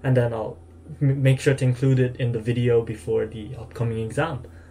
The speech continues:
And the third part will be the interview stage, which will be talked about more closer to that date.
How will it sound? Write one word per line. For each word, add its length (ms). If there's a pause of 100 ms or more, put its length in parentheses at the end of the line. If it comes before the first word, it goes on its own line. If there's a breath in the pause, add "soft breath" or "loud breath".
(320 loud breath)
And 280
the 60
third 260
part 360
will 140
be 140
the 160
interview 400
stage, 500
which 220
will 120
be 360 (1000 loud breath)
talked 240
about 400
more 220
closer 340
to 160
that 240
date. 460